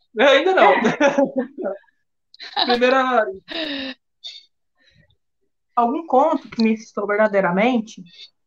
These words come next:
Speaker 1: Ou livro.
Speaker 2: Gente, eu vou te falar, eu sou muito difícil de assustar, gente, com livro.
Speaker 1: <laughs>
Speaker 2: Se fosse filme, era mais
Speaker 1: É, filme era mais
Speaker 2: Eu vou
Speaker 1: fácil.
Speaker 2: falar, é, eu vou falar, assim: o primeiro conto que eu li de terror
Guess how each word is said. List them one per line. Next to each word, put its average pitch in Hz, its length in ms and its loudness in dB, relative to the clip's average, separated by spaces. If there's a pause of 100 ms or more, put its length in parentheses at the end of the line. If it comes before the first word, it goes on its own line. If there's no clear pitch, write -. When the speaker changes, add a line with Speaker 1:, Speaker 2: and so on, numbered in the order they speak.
(220)
Speaker 1:
Ou 294 200 6
livro. 190 240 -2 (2000)
Speaker 2:
Gente, 226 600 0
eu 208 60 2
vou 208 120 0
te - 80 -12
falar, 214 160 4
eu 214 40 4
sou 220 140 2
muito 233 180 6
difícil 214 360 -2
de 214 60 -2
assustar, 196 480 -2
gente, 202 360 -2
com 202 140 -2
livro. 190 360 2
Speaker 1:
<laughs> 240 500 0 (800)
Speaker 2:
Se - 60 -20
fosse 285 240 2
filme, 269 320 6
era 247 280 6
mais 240 240 2 (880)
Speaker 1:
É, 226 360 4
filme 226 200 -4
era 233 120 -2
mais 311 160 4
Speaker 2:
Eu 381 60 6
vou 403 100 4
Speaker 1:
fácil. 466 80 6
Speaker 2:
falar, 311 520 4 (280)
é, 226 160 2
eu 226 40 2
vou 277 120 2
falar, 254 600 2 (180)
assim: - 500 -4 (320)
o 233 80 -8
primeiro 359 420 2
conto 269 280 2
que - 120 -2
eu 277 120 2
li 254 160 -2
de - 100 -10
terror 214 460 0